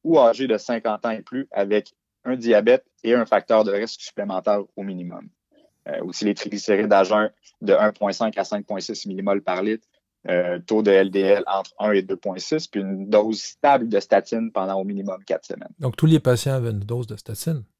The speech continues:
Speaker 1: Exact.
Speaker 2: Et puis, euh, pouvez-vous nous parler de l'efficacité de l'I P E sur les biomarqueurs, euh, dans Reducit ?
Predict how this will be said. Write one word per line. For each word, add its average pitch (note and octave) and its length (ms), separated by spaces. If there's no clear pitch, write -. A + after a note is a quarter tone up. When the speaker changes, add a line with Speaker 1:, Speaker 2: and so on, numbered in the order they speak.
Speaker 1:
Exact. - 320
Speaker 2:
Et A#2 160
puis, B2+ 300
euh, A#2 60
pouvez-vous C3 260
nous F3+ 140
parler D3+ 300
de C#3 120
l'efficacité - 680
de E3 80
l'I C3+ 100
P B2 200
E C#3+ 160
sur B2+ 280
les A#2 220
biomarqueurs, C3 1040
euh, G#2+ 220
dans A2 220
Reducit ? A2+ 540